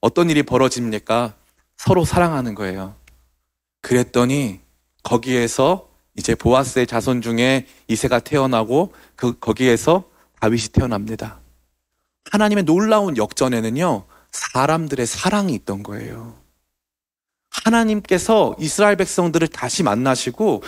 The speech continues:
이스라엘 백성들 다시 예배하게 하시고, 승리하게 하시고, 기뻐하게 하시는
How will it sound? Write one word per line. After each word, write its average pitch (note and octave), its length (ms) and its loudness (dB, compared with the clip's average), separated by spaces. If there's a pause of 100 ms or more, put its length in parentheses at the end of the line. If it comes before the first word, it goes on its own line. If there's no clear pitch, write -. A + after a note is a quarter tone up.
(200)
이스라엘 G#3 380 4
백성들 F#3 400 0
다시 C#3 300 -2
예배하게 D#3+ 540 4
하시고, D#3 420 0
승리하게 G#3 640 2
하시고, D3+ 320 0
기뻐하게 F3+ 540 0
하시는 E3 320 0